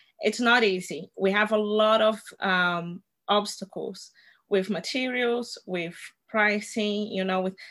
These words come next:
how, what we can do with these materials, because they are not flexible enough, you know, you can't do in every single shape like you would do, but you need to be, to stay strong with your values.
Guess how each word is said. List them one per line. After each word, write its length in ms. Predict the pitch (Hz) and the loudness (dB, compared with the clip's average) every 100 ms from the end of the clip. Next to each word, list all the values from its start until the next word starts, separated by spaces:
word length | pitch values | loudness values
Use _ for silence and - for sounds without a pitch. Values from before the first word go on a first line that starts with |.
| - - | -18 -4
how, 520 | 226 220 220 214 - | 2 6 6 6 2
what 320 | - 214 220 | 4 6 8
we 80 | 220 | 6
can 280 | 220 220 196 | 2 -2 2
do 140 | 208 | 2
with 160 | 220 220 | 2 0
these 160 | 208 208 | -2 -2
materials, 380 | 190 208 202 | -2 -2 -2
because 320 | - 185 196 190 | -4 -4 -2 0
they 100 | 190 | 0
are 60 | |
not 360 | 190 185 - - - _ _ | 0 -2 -4 -10 -16 _ _
flexible 500 | 233 233 - 233 220 | 4 4 2 0 0
enough, 500 | 214 202 196 196 - | 2 2 0 -4 -6
you 120 | 190 | -4
know, 260 | 185 190 190 _ _ | -2 -2 -4 _ _
you 100 | 196 | -4
can't 340 | 196 214 196 - - | 0 2 0 -4 -6
do 220 | 202 208 208 | 2 4 4
in 80 | |
every 220 | 190 190 190 | 2 0 -4
single 260 | 196 180 | -4 -4
shape 300 | 185 190 190 | -2 -4 -2
like 200 | 185 185 | -4 -4
you 60 | 190 | -8
would 140 | 180 | -6
do, 280 | 196 196 196 - - - - _ 208 | -2 -2 -2 -8 -20 -20 -20 _ 2
but 200 | 202 220 | 2 4
you 80 | |
need 220 | 226 247 254 | 2 2 0
to 200 | 240 220 - | -8 -10 -6
be, 300 | 220 233 - 202 - - | -4 -2 -6 -10 -14 -6
to 140 | 220 | -6
stay 240 | - 226 247 | -2 -2 -2
strong 280 | - 220 | -2 -2
with 140 | 202 202 | -2 -4
your 100 | 175 | -4
values. 760 | 185 190 180 - 208 - - | -2 -2 -4 -10 -12 -14 -16